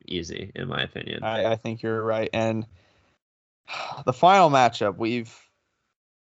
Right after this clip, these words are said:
Speaker 2: we've talked about both of these people already. It's
Speaker 1: Okay.
Speaker 2: number two, Taboo,
Speaker 1: Okay.
Speaker 2: versus Sephiroth at number seven. It's
Speaker 1: Oh,
Speaker 2: a
Speaker 1: shit.
Speaker 2: one v one, Tyler. Who wins?
Speaker 1: <sighs>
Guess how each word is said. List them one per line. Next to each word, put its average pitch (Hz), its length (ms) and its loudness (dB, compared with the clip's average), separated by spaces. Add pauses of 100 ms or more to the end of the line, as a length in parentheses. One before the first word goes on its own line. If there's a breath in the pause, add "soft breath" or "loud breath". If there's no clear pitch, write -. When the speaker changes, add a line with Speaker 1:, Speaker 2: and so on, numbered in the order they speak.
(260)
Speaker 2:
we've - 120 -8
talked 113 240 -2
about 123 200 2
both 143 220 2
of 123 80 -10
these 110 160 -8
people 98 300 -8
already. 76 460 -6 (180)
It's - 440 -2 (140)
Speaker 1:
Okay. - 80 -20 (540)
Speaker 2:
number 156 180 4
two, 170 480 4
Taboo, 147 600 4 (800)
Speaker 1:
Okay. 85 460 -2 (300)
Speaker 2:
versus 151 340 -4
Sephiroth 180 600 4
at 185 80 0
number 180 240 -2
seven. 175 640 -2 (760)
It's - 140 -2
Speaker 1:
Oh, 190 60 4
Speaker 2:
a 180 40 2
Speaker 1:
shit. 185 80 0
Speaker 2:
one 247 180 4
v 269 120 2
one, 294 280 6
Tyler. 160 400 4
Who 220 160 -2
wins? 269 600 -6
Speaker 1:
<sighs> - 20 -20